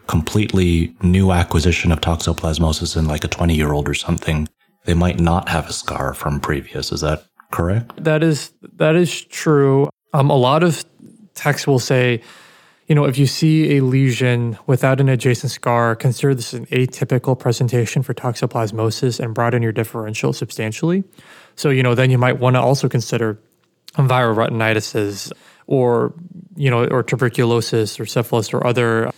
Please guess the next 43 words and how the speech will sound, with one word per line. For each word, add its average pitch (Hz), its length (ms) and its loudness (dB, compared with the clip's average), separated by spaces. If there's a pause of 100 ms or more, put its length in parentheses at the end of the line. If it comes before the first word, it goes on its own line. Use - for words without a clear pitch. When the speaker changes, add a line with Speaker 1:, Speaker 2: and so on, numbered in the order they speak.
(140)
Speaker 2:
uh, - 40 -2
other 139 420 0
causes 117 440 0
of, 107 300 0
of 107 180 -4
retinitis. 110 720 -4 (300)
So 175 160 0
it, 170 100 2
it's 185 160 2
possible. 120 800 -2
It's 151 100 2
certainly 156 280 2
possible. 127 460 -2
Like, 117 180 -2
you 131 60 2
know, 120 80 0
I've, 120 220 0 (160)
I've 123 200 -2
certainly 131 280 0
seen 113 280 -2
it, 110 180 -4 (400)
even 120 180 0
in 120 100 2
my, 110 280 0
my 113 160 -10
short 113 440 -4 (160)
career 117 340 0
so 113 200 -2
far. 110 400 0 (400)
But 120 380 0 (440)
then 170 460 0
it's 175 220 0
not, 143 160 2
like, 131 220 2
an 135 100 2
immediate 123 500 2
slam 110 320 -10
dunk 131 420 -8
if 120 120 -14
you 120 40 -4
see 127 200 -10
that. 76 100 -4
Speaker 1:
Yeah. 71 260 -6